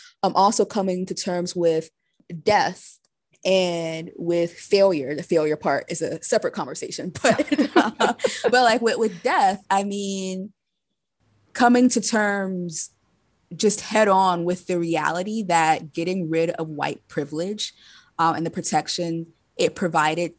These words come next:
uh, provides automatically means, A, a loss in identity,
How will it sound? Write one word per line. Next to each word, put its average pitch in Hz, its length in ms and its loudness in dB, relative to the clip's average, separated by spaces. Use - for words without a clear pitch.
uh, 170 60 -4
provides 170 760 0
automatically 175 1040 -2
means, 175 460 -2
A, 190 460 2
a 190 120 2
loss 175 420 4
in 185 180 -4
identity, 175 800 -2